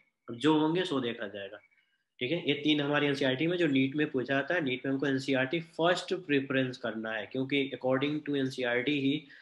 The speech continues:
हमारे answer की आती है, ठीक है, ना कि एलन, ना आकाश, ना resonance, ना किसी भी अनअकैडमी या कोई भी, ठीक है। तो फर्दर हमको एनसीईआरटी देनी है। अब आता है monohybrid क्या होता है,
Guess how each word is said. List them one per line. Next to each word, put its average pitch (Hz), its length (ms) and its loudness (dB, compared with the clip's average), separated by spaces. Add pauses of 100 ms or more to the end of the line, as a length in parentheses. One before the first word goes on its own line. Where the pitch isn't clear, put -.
(140)
हमारे 120 300 0
answer 123 480 -2 (220)
की 135 220 2
आती 117 360 -4
है, 117 320 -6 (420)
ठीक 120 120 -4
है, 165 100 2 (300)
ना 123 220 0
कि 160 300 0
एलन, 139 340 0
ना 120 100 -4 (220)
आकाश, 123 500 -2
ना 123 180 -2
resonance, 123 720 -6
ना 120 320 -12
किसी 160 220 -2
भी 165 360 -2 (360)
अनअकैडमी 131 520 2
या 151 100 2
कोई 151 240 6
भी, 107 220 -4 (180)
ठीक 131 140 2
है। 190 80 2 (420)
तो 123 80 -4
फर्दर 135 280 0
हमको 151 280 0
एनसीईआरटी 131 520 0 (140)
देनी 135 320 2
है। 165 180 -8 (760)
अब 156 120 4
आता 160 240 6
है 180 60 4
monohybrid 151 920 4
क्या 117 100 0
होता 101 340 -8
है, 101 180 -10